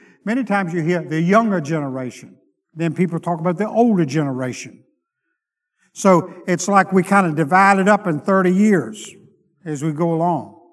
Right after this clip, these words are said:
This is a generation, this is a generation, this is a generation.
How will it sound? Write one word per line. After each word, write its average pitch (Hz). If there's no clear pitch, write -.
This 147
is 147
a 151
generation, 156
this 147
is 139
a 139
generation, 135
this 147
is 135
a 131
generation. 120